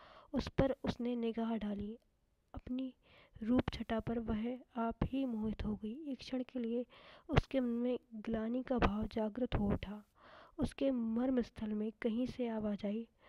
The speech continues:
"पूर्णा, होश में आ, किधर जा रही है?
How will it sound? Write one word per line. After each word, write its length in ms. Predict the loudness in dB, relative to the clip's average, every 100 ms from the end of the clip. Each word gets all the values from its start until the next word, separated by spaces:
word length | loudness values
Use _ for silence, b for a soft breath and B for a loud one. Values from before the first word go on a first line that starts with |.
| B B B 2
"पूर्णा, 420 | 6 6 4 0 4
होश 160 | 6 6 4
में 100 | 0
आ, 160 | -4 -8 0
किधर 260 | 4 6
जा 200 | 6 2
रही 320 | 2 -2 -4
है? 180 | -6 -10